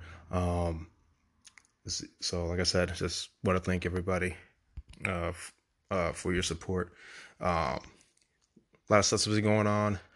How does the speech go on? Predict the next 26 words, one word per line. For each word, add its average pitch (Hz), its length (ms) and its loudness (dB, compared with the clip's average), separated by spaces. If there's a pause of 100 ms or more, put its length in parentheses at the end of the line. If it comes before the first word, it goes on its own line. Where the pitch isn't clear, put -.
(120)
uh, 95 60 -4
especially 92 340 -2
over 95 100 0
the 95 80 2
past 95 360 -2
weekend. 98 320 0
Definitely 101 220 0
wanna 92 100 -2
get 92 220 -2
into, 98 500 -2 (420)
I 90 40 -2
don't 92 40 0
know 90 60 2
if 87 100 -2
anybody's 92 400 2
been 92 100 -2
checking 92 300 0
out, 92 240 2
uh, 87 360 2 (640)
uh, - 120 2
Netflix. 90 760 -2
Uh, 85 180 -2 (220)
we 95 80 -6
got 87 220 -4
the, 80 180 -2
uh, 62 240 -4